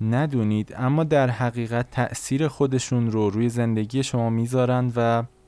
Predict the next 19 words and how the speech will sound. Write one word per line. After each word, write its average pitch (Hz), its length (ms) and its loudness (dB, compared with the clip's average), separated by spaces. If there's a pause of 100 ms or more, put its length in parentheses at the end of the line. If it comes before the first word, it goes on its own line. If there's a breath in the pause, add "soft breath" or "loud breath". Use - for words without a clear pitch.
(500)
هوشیار 139 480 6
شدن 156 440 2
به 175 60 2
اونها 131 400 2
گام 131 380 2
بسیار 120 540 0
بزرگی 127 600 2
خواهد 104 500 -2
بود 120 280 0 (460 soft breath)
در 127 200 4
جهت 127 300 0
رشد 120 440 0
و 123 100 2
موفقیتتون. 110 1080 -2 (2250)
شاید 175 280 2
اعتیاد 147 520 4
به 160 100 2
مواد 131 520 4
مخدر 127 880 0